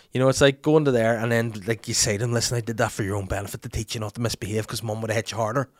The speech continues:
You know, it's like, they're like, "No, you fucking wrecked me. Why'd you do that?"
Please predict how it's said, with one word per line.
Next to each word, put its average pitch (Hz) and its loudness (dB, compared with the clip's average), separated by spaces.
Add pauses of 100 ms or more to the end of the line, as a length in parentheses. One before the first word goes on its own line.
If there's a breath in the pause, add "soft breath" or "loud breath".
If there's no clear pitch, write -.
(460 loud breath)
You 117 -2
know, 113 2
it's 120 -2
like, 127 2
they're 170 2
like, 196 0
"No, 190 0
you 339 0
fucking - -6
wrecked - -4
me. 349 -2
Why'd 330 -4
you - -20
do 147 2
that?" 151 -2